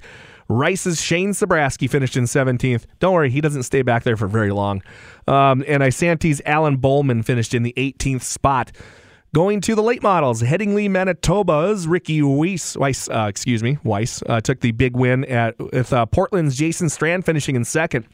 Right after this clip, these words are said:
Strand, who did not have a very good, uh, week the week before that, had trouble making an A M A, and that's a big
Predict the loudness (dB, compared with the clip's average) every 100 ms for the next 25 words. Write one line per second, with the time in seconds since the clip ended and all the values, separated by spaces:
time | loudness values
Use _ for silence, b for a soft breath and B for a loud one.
0 | B B B -8 -4 0 0 0 0 0
1 | 2 0 0 0 2 2 2 2 2 2
2 | 0 0 0 0 -2 0 0 2 2 0
3 | -4 B B B -4 0 0 2 0 0
4 | 0 0 0 0 0 -2 -4 b b -6
5 | -2 -2 2 2 4 2 -2